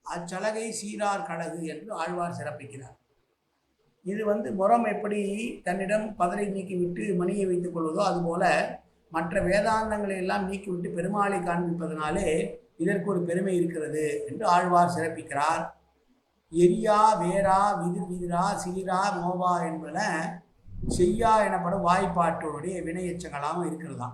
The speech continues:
எரிந்து, வியர்த்து, விதிர்த்து, சீர்த்து, மோந்து பார்த்து என்று ஒரே பொருளைத்தான் தருகிறது. அப்படி அதை சுட்டி காட்டக்கூடியவளாக அந்த புறத்தி இருக்கிறாள்.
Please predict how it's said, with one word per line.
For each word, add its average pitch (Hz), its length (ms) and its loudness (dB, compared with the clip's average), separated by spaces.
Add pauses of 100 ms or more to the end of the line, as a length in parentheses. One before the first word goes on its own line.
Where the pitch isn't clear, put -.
எரிந்து, 180 600 -2
வியர்த்து, 175 400 -2 (140)
விதிர்த்து, 170 540 -4
சீர்த்து, 180 540 -2
மோந்து 180 320 -2
பார்த்து 170 640 -4 (460)
என்று 190 440 -4
ஒரே 190 320 -2
பொருளைத்தான் 170 600 -4
தருகிறது. 147 580 -4
அப்படி 185 380 -6
அதை 156 160 -4 (160)
சுட்டி 180 400 -8
காட்டக்கூடியவளாக 170 1000 -2 (520)
அந்த 151 560 0 (200)
புறத்தி 180 360 -4
இருக்கிறாள். 147 640 -6